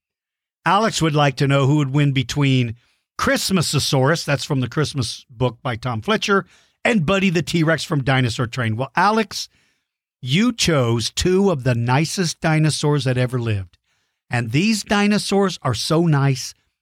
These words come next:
there's no way they're gonna fight. So instead, they're gonna arm wrestle. So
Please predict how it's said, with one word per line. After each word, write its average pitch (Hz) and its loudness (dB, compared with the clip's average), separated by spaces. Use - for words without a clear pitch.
there's 123 -4
no 147 2
way 147 2
they're 135 2
gonna 123 0
fight. 113 -4
So 127 -2
instead, 208 -2
they're 202 2
gonna 190 0
arm 135 2
wrestle. 101 -2
So - -4